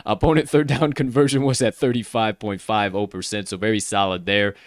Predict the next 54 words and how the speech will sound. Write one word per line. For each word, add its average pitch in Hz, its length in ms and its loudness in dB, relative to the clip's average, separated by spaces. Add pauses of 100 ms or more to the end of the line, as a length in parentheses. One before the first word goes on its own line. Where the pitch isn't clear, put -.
(100)
And 110 120 -6
then 120 80 0
not 160 180 2
too 170 100 -4
bad 139 200 2
in 131 80 0
the 107 80 -6
red 117 180 0
zone. 113 240 -4
Opponents 110 320 -6
converted 101 460 -4
at 87 100 -4
a 82 60 -6
fifty-seven 98 720 -8
point 92 240 -10
seven 98 380 -6
eight 92 220 -8
clip. 104 380 -4 (300)
So 127 120 0
definitely, 143 520 2
uh, 110 160 2
a - 20 -2
little 151 220 0
bit 156 100 -2
of 143 80 -4
improvement 143 460 -6
could 127 140 -6
be 113 100 -4
seen 120 340 -4
there, 113 240 -2
but, 101 480 -2
uh, 98 180 -2
I 90 60 -4
think 101 200 -8
it 101 60 -6
stays 95 280 -6
right 95 180 -2
around 90 300 -4
the 85 80 -8
same. 92 440 -6
Typically, 101 380 -6
when 95 160 -4
you 92 120 -2
have 90 140 -2
a, 92 40 -2
a 87 400 -4 (240)
not 131 360 0
a 107 120 -2
great 117 320 -2
number, 120 280 -2
but 98 160 -4
not 95 200 -2
a, 90 280 -2
uh, 85 260 -4